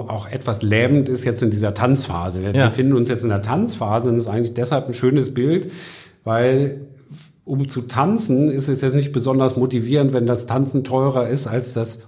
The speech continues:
Speaker 1: Ruhen und
Speaker 2: <laughs> Das stimmt,
Speaker 1: Abwarten.
Speaker 2: genau, ja. Ist
Speaker 1: Und
Speaker 2: ja
Speaker 1: dann
Speaker 2: für
Speaker 1: kann man
Speaker 2: viele,
Speaker 1: ja
Speaker 2: viele Restaurants sagen, „Na ja, ganz ehrlich,
Speaker 1: Ja.
Speaker 2: ist es nicht vielleicht besser, ich lasse alle in Kurzarbeit und dann habe ich wenigstens die Kosten nicht“, genau.
Speaker 1: Genau, richtig. Und das ist bei öffentlich finanzierten Häusern ist es ja schon,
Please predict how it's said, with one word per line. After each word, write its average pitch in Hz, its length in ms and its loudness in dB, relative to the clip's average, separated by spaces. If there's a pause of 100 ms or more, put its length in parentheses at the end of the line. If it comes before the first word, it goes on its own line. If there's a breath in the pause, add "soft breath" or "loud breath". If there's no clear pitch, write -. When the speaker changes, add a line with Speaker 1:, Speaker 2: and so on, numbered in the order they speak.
Speaker 1:
Ruhen 110 640 2 (160)
und - 160 4
Speaker 2:
<laughs> - 60 -6
Das 208 100 2 (160)
stimmt, 208 80 0
Speaker 1:
Abwarten. 139 220 2
Speaker 2:
genau, 185 240 0
ja. 135 200 -4 (340 loud breath)
Ist 226 100 -2
Speaker 1:
Und 220 60 -2
Speaker 2:
ja 170 60 2
Speaker 1:
dann - 40 -2
Speaker 2:
für - 60 4
Speaker 1:
kann 143 80 2
man 214 100 4
Speaker 2:
viele, 190 180 2
Speaker 1:
ja 170 60 -8
Speaker 2:
viele 202 160 2
Restaurants 185 420 2
sagen, 196 240 4
„Na 180 120 4
ja, 196 180 4
ganz 180 260 0
ehrlich, 196 160 2
Speaker 1:
Ja. 180 160 -4 (240 loud breath)
Speaker 2:
ist 185 160 2
es 190 120 0
nicht 196 160 2
vielleicht 180 260 0
besser, 196 260 0
ich 160 80 -4
lasse 165 220 -4
alle 170 140 0
in 165 80 2
Kurzarbeit 185 600 2
und 175 120 0
dann 160 60 4
habe 170 100 2
ich 151 80 -2
wenigstens 165 180 -2
die 151 60 -2
Kosten 139 280 0
nicht“, 101 200 -8
genau. 131 160 0
Speaker 1:
Genau, 120 240 4
richtig. 104 360 0
Und 107 100 2
das 113 180 0
ist 113 160 -2
bei 110 100 0
öffentlich 113 420 0
finanzierten 110 480 0
Häusern 135 440 4
ist 113 140 0
es 110 120 -6
ja 117 100 -4
schon, 110 320 0